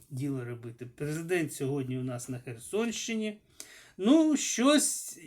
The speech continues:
якщо чесно, я вам скажу, щось, щось, щось, щось йде до чогось підготовка.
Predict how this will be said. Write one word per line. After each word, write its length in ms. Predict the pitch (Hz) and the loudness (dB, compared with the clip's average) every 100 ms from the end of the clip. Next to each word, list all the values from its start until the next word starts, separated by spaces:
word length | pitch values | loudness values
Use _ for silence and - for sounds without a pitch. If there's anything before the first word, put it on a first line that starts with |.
| - | -12
якщо 680 | 202 170 226 - - 226 220 | -4 2 4 2 -2 -2 -2
чесно, 440 | - 302 302 196 | 0 0 0 0
я 60 | 196 | -2
вам 140 | 202 | -2
скажу, 280 | 202 202 208 | -6 -10 -10
щось, 680 | 196 - 214 208 - - - | -10 -4 -2 -2 -4 -18 -16
щось, 380 | - - 190 180 | -12 -4 -4 -4
щось, 440 | - - 180 175 | -10 -6 -4 -4
щось 440 | - - 247 - | -6 -6 -4 -6
йде 200 | 147 180 | -2 0
до 140 | 185 165 | 0 -2
чогось 320 | 190 180 165 | -2 -4 -4
підготовка. 760 | - 151 151 151 135 147 _ | -10 -6 -4 -4 -8 -10 _